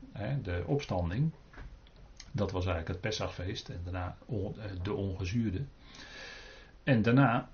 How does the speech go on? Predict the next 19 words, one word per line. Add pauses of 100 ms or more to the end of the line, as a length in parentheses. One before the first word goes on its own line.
na
vijftig
dagen,
dus
moesten
zeven
sabbaten
tellen,
zeven
zevens.
En
dan
was
het
Shavuot,
het
wekenfeest,
of
Pinksteren.